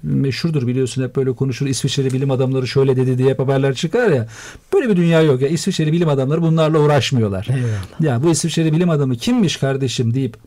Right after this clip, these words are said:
Speaker 1: haberin içerisinde, metnin içerisinde vesaire vesaire baktığınız zaman bu işi doğru yapan insanlar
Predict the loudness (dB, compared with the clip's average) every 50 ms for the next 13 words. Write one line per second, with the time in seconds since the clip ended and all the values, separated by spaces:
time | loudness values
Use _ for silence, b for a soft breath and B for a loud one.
0 | _ _ _ -6 -4 0 0 2 2 2 0 0 0 0 0 0 0 -2 -2 0
1 | 0 2 2 0 0 -2 -2 -2 -2 -2 0 0 -2 -2 -2 -2 -4 -2 -2 -2
2 | -2 -2 -2 -2 -2 -2 -2 -2 -2 -2 -2 -2 -2 0 0 -2 -4 -4 -2 -2
3 | 0 0 0 0 0 0 0 -2 -4 -6 B B B B B B B B 0 0
4 | 0 0 0 0 2 2 2 2 4 2 2 0 0 0 -2 -2 -2 -2 -2 -2
5 | -2 -2 -2 -2 -2 -4